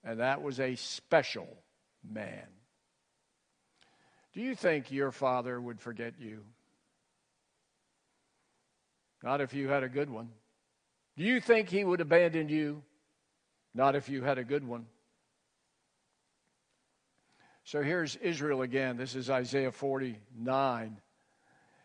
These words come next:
Israel again that says, "The Lord has forsaken me. My Lord has forgotten me."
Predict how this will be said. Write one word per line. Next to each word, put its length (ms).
Israel 400
again 380
that 160
says, 420
"The 80
Lord 320
has 180
forsaken 560
me. 360
My 220
Lord 280
has 140
forgotten 580
me." 280